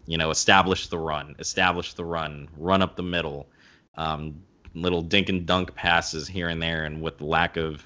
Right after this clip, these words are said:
you know, DeAndre Hopkins to move the chains on third down, um, that's only gonna get even harder.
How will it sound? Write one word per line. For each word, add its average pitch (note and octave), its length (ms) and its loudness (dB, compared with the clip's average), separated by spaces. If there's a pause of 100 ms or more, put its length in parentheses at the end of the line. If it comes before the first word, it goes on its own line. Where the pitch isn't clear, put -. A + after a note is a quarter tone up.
you D#2+ 100 -6
know, D#2+ 160 0
DeAndre E2 420 0
Hopkins A2+ 640 4
to E2+ 160 -2
move E2+ 260 -2
the E2 80 -6
chains A2+ 640 2
on D#2 300 -2
third E2+ 240 -2
down, F2+ 400 4 (680)
um, C#2+ 540 0 (720)
that's F#2 180 4
only F#2 160 6
gonna F2 140 4
get E2 160 4
even C#2+ 160 -4
harder. - 380 2